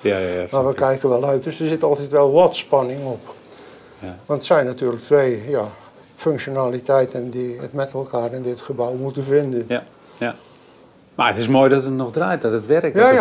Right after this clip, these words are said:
Speaker 2: het
Speaker 1: verkoop
Speaker 2: werkt
Speaker 1: is
Speaker 2: allemaal.
Speaker 1: en,
Speaker 2: Het is
Speaker 1: ja.
Speaker 2: perfect. Het werkt allemaal. Het
Speaker 1: Ja.
Speaker 2: zeventien vijfenvijftig.
Speaker 1: Ja, fantastisch, hè?
Speaker 2: Zullen we een stukje zakken?
Speaker 1: Ja.
Speaker 2: Dan moet je even oppassen hier natuurlijk.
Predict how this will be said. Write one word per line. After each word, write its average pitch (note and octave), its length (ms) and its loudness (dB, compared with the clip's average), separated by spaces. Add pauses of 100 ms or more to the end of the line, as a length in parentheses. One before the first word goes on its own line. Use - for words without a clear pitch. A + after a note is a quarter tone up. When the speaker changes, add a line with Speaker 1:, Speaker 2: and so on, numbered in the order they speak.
(140)
Speaker 2:
het E3+ 80 4
Speaker 1:
verkoop D#3+ 200 8
Speaker 2:
werkt D#3+ 160 6
Speaker 1:
is C3+ 80 4
Speaker 2:
allemaal. F#3 120 4
Speaker 1:
en, F3 80 2
Speaker 2:
Het A2 80 -4
is A2 60 -4
Speaker 1:
ja. A2 60 -6
Speaker 2:
perfect. G#3+ 400 -2
Het - 540 -10
werkt E3 160 -6
allemaal. E3+ 520 -2 (140)
Het C#3 140 -14
Speaker 1:
Ja. F#3+ 80 0
Speaker 2:
zeventien F3+ 320 4
vijfenvijftig. D#3+ 840 2
Speaker 1:
Ja, C3+ 300 -2 (280)
fantastisch, A2 520 -10
hè? G2+ 120 -8 (240)
Speaker 2:
Zullen G3 260 2
we G3 60 4
een F#3+ 60 4
stukje G3 340 2
zakken? A#3+ 380 4 (160)
Speaker 1:
Ja. D#3+ 220 2 (640)
Speaker 2:
Dan E3+ 300 0 (680)
moet D#3+ 140 -2
je E3 100 -4
even F3 260 2
oppassen D#3+ 480 4
hier E3+ 200 6
natuurlijk. D3+ 680 2